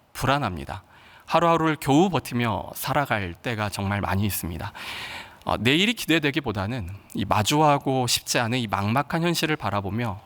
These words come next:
외롭고 이렇게 고독하게 씨름하는 분들도 계실 겁니다. 이 답답한 현실,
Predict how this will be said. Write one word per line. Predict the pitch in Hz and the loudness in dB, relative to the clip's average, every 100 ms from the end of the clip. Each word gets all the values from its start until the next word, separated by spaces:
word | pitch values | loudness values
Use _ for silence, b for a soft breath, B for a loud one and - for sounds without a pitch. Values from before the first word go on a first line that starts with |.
| - B - | -20 B -2
외롭고 | 104 110 - 120 220 - B B B | 0 0 0 0 0 -4 B B B
이렇게 | 104 - - | -10 -10 -4
고독하게 | - 110 151 - 160 143 143 | 0 4 2 2 -2 0 0
씨름하는 | - 180 160 127 117 113 | 0 0 2 2 0 0
분들도 | 98 107 104 104 98 139 92 95 B B B | 0 0 2 2 2 0 -2 -6 B B B
계실 | - 107 107 | -2 -2 -2
겁니다. | 101 90 87 101 B B B B B B B | -2 -2 -4 -8 B B B B B B B
이 | |
답답한 | - - 202 - 233 | -4 0 2 4 4
현실, | 226 202 - 101 | 4 4 0 -2